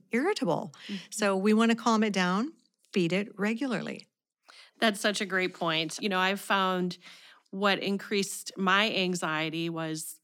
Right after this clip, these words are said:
Speaker 2: waiting too long to eat, whether it was breakfast, lunch, dinner, or regular snacks, not including a protein. And ideally, you know, for myself, I,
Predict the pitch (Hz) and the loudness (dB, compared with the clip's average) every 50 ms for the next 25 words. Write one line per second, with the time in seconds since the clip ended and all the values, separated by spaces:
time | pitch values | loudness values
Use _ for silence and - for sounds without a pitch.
0 | _ - 170 165 156 156 170 180 196 - - 240 240 220 185 190 214 - - 294 | _ -4 -2 -2 0 0 0 -2 -2 0 0 0 2 2 2 2 0 -2 -4 -4
1 | - - 190 170 190 247 - - - - _ _ - 175 165 160 165 170 170 - | -4 -2 -2 -2 -2 -2 -6 -8 -10 -12 _ _ -10 -8 -6 -4 -2 -2 -2 -2
2 | - 160 170 170 - - 175 196 180 - - 254 254 254 - - - - - _ | -4 -6 -6 -6 -2 -2 0 0 0 -2 -2 0 0 -2 -4 -8 -12 -14 -14 _
3 | - 196 190 185 185 196 220 247 - - - - - _ _ _ _ - 196 180 | -2 0 2 4 4 2 2 0 -2 -2 -2 -4 -8 _ _ _ _ -8 -2 0
4 | 202 185 180 190 202 226 247 - - - - 190 185 180 185 185 185 185 180 - | 0 2 2 2 0 0 -2 -4 -6 -6 -4 -2 -2 0 0 -2 -2 -4 -6 -6
5 | - 190 175 170 180 190 214 247 269 - - 233 190 170 165 196 226 - - - | -4 -2 -2 0 -2 -2 -2 -4 -6 -4 -4 -2 -2 -2 -4 -6 -8 -10 -10 -12
6 | - - - - - - - - - _ _ - 220 220 214 214 - - - 269 | -12 -14 -18 -20 -20 -20 -20 -20 -20 _ _ 2 4 6 6 4 4 0 -2 -2
7 | 269 269 - - - 247 233 226 233 233 233 240 - - 240 214 - - 226 202 | -2 -4 -4 -6 -4 -4 -2 0 0 0 -2 -2 -2 -2 -2 -2 0 0 2 2
8 | 208 196 - - 196 180 185 214 277 294 - - - - - _ - - 226 220 | 2 0 -2 -2 -2 -2 -2 -2 -2 -4 -6 -12 -20 -20 -20 _ -2 0 2 4
9 | 214 208 220 190 220 240 320 392 349 269 240 240 262 262 - 233 220 208 202 190 | 4 4 2 2 0 0 0 2 2 2 2 0 0 0 0 0 0 0 -2 -2
10 | - - 202 202 196 196 - - 226 247 240 247 226 - 190 196 208 208 202 208 | -4 -4 -2 -2 -2 -2 0 0 0 0 0 0 0 0 0 0 0 0 -2 -2
11 | 196 180 | -4 -6